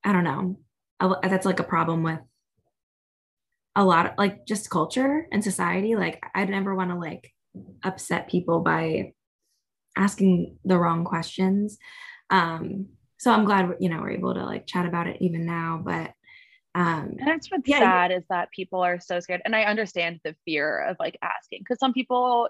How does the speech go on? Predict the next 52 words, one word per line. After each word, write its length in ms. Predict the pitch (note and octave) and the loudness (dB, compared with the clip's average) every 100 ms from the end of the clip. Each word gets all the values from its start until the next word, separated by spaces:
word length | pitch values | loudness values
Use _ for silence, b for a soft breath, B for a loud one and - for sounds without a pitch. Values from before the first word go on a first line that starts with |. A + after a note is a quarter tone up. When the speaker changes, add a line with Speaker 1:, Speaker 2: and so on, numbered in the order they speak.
| - | -2
Speaker 2:
I 40 | G#3+ | -2
mean, 160 | G#3+ | 0
you 120 | G#3 | 0
don't 180 | G3 F3 | 0 0
know 100 | E3+ | 0
the 80 | E3 | -4
history 320 | E3 D#3 D3+ | -6 -4 -2
behind 380 | D3+ D3+ C#3 C#3 | -2 -4 -6 -6
it. 160 | C#3 D3+ | -8 -6
You 100 | D#3 | 0
don't 280 | D#3+ D3 E3 | 2 0 0
know 460 | D3+ D3 D3 D3 - _ _ - | 2 2 2 0 -6 _ _ -4
how 200 | F3 D#3+ | 2 4
that 180 | D3 - | 4 0
person 340 | E3 D#3+ D#3+ | -6 -6 -10
feels 240 | D3+ D3+ D#3 | -4 -4 -4
about 260 | E3 E3 | -2 0
it. 120 | E3+ E3+ | 0 0
I'm 300 | E3 E3 E3 | 0 0 -2
super 480 | D3 - D#3+ E3 D#3 | -12 -8 -6 -6 -4
open 300 | C#3+ D3+ D#3+ | -4 -2 -2
about 320 | D#3+ D#3 C#3+ - - | 0 0 -2 -6 -4
every 240 | E3 D3+ | -2 -2
part 260 | D3 D#3 D#3+ | -2 -4 -2
of 140 | F3 | -2
my 160 | G3 G3+ | -2 -4
story 460 | G3+ A3 A3+ B3+ C4+ | -6 -4 -2 0 0
because 760 | G#3+ - F#3 E3+ E3 E3 D#3+ _ B B B B _ - | -2 -4 -2 0 0 -4 -10 _ B B B B _ -2
the 100 | G3 | 0
only 240 | F#3+ F#3+ | 2 4
other 160 | F#3+ F#3+ | 4 2
thing 180 | F#3+ F3 | 2 0
that 140 | E3 E3+ | 0 -2
happened 220 | F3 F3 | -4 -4
in 80 | F3 | -4
high 160 | F3+ | -8
school, 480 | E3+ - D#3 D#3 D3+ - | -8 -2 2 2 0 -6
she 180 | - | -4
was 100 | F3 | -2
one 100 | F#3 | -2
of 60 | F3 | 0
my 140 | E3 | 0
friends 240 | D#3+ F3 E3+ | 0 0 0
at 80 | E3 | -8
the 60 | |
time. 360 | E3+ E3 D#3+ D#3+ | -6 -4 -4 -6
She, 400 | - - F#3+ F#3+ | -8 -4 -2 -2
when 120 | F3 | 0
I 140 | F3 F3 | 2 2
was 160 | F3 - | 0 -2
first 300 | E3+ D#3+ E3+ | -2 -2 -4
diagnosed, 880 | D#3+ D#3+ F3 G3 F#3 E3+ - - | -2 -4 0 2 2 -2 -8 -20